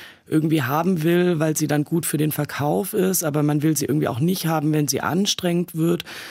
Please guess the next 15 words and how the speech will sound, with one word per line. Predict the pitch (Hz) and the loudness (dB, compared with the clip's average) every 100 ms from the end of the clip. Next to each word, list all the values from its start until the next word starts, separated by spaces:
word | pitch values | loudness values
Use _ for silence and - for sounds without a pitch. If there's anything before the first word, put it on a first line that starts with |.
| - | -16
sondern | - 156 156 147 | -4 0 2 2
da | 147 147 | 0 2
würde | 160 156 | 0 0
ich | - | 0
sagen, | 151 151 151 151 - - - | 0 2 0 -2 -6 -12 -4
müssen | 151 - 156 147 | 0 2 2 2
die | 147 | 0
Verbände | 147 139 139 165 170 165 | -2 0 0 0 0 0
zeigen, | 139 147 151 156 | 0 2 2 0
dass | 151 147 | 0 0
sie | 151 | 0
ein | 151 | 0
ernsthaftes | - 135 165 - 165 156 147 | 0 0 0 -2 -4 -4 -4
Interesse | 139 - 147 151 160 147 | -4 -4 -4 -4 -2 0
haben | 147 143 151 | 0 0 -2